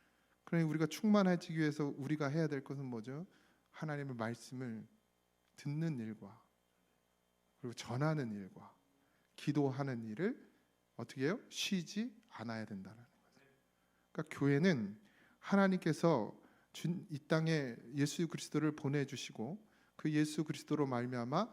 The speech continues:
그 말씀이 육신이 되어 우리에게 오셨죠. 그리고 그 말씀이 이루어집니다. 우리 가운데. 그래서 여러분들이 말씀이 되셔야 되고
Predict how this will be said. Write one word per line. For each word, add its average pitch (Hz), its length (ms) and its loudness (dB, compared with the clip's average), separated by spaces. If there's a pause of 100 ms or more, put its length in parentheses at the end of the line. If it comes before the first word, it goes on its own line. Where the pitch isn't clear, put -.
(240)
그 - 120 -2
말씀이 131 880 0
육신이 160 440 -2
되어 139 360 0
우리에게 139 420 0
오셨죠. 113 600 -4 (380)
그리고 175 220 4
그 185 60 4
말씀이 170 600 2
이루어집니다. 147 920 2 (380)
우리 147 220 2
가운데. 110 560 -6 (640)
그래서 170 220 4
여러분들이 170 540 6
말씀이 180 720 6
되셔야 147 440 6
되고 127 400 -6